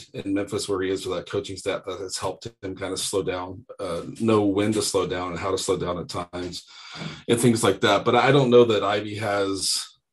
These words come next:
um, kind of the, the ability to kind of play off of a guy like Trey and, and be, uh, kind of purposeful and, and where he sets up and how he moves and things like that,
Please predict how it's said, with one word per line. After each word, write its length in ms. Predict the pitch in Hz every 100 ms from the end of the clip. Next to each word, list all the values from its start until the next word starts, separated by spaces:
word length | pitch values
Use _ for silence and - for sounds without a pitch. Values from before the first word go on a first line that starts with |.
| _
um, 760 | 101 101 101 98 95 92 90 - _ -
kind 180 | 120
of 240 | 113 101 92
the, 560 | 98 95 95 92 92 - _ _ _ - - _ _ _
the 100 | 101
ability 340 | 101 117 117 107
to 80 | 101
kind 220 | 117 104
of 200 | 95 87
play 240 | 110 101
off 320 | - - 104
of 200 | 135 135 - -
a 60 |
guy 100 | 123
like 260 | 127 123 120
Trey 600 | - 131 127 135 139 143 _ _ -
and, 320 | 107 101 98 -
and 240 | 104 98
be, 560 | 107 107 107 104 101 104 - -
uh, 220 | 95 92
kind 260 | 95 101 95
of 80 | 87
purposeful 720 | 107 - 110 - 104 101 95
and, 220 | 80 - 98
and 260 | 90 92
where 200 | 101 101
he 160 | 101 101
sets 300 | - 98 -
up 200 | 95 87
and 80 | 85
how 160 | 92
he 80 | 92
moves 260 | 90 92 -
and 80 | 92
things 220 | 87 -
like 120 | 85
that, 260 | 90 90